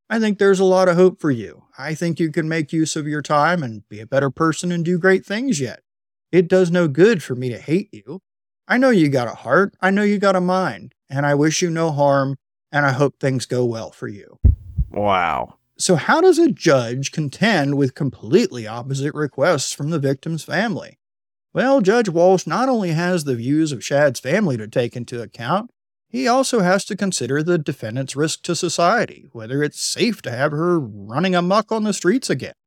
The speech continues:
Speaker 1: The sentence should also serve a deterrent purpose to dissuade others from committing such crimes in the future by establishing harsh criminal consequences.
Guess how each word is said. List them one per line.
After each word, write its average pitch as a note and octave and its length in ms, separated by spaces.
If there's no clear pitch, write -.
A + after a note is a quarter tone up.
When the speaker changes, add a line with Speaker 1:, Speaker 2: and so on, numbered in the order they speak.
Speaker 1:
The F#3 200
sentence E3+ 440
should D3 160
also D3+ 340
serve C#3 380
a F3 80
deterrent F3 580
purpose - 460
to D3 240
dissuade D3 480
others D3+ 400
from C#3+ 260
committing D3 480
such - 320
crimes C3+ 360
in C#3+ 80
the C#3 100
future E3 460
by E3 140
establishing F#3+ 880
harsh E3 320
criminal D3+ 440
consequences. C#3+ 1120